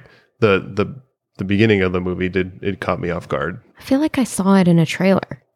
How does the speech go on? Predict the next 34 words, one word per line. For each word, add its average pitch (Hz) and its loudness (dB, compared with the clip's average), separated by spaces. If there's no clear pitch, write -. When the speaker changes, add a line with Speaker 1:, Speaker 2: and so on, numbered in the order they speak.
Speaker 1:
Part 127 2
of 98 0
the 90 -4
scene 90 -4
was 87 -6
definitely 90 -2
in 90 -4
the 92 -10
trailer, - -6
but 110 2
you 101 2
don't 98 4
really 90 0
get 92 -2
the 98 -4
full, 92 -2
you 104 -2
know, 90 -6
effect 101 -2
of 90 -8
what, 85 -4
of 92 -6
what's 92 0
happening. 92 -6
And 117 4
then 113 4
as 101 2
you 104 4
kinda 98 0
get 95 0
to 101 -6
know 95 2
the 92 0
family 92 -2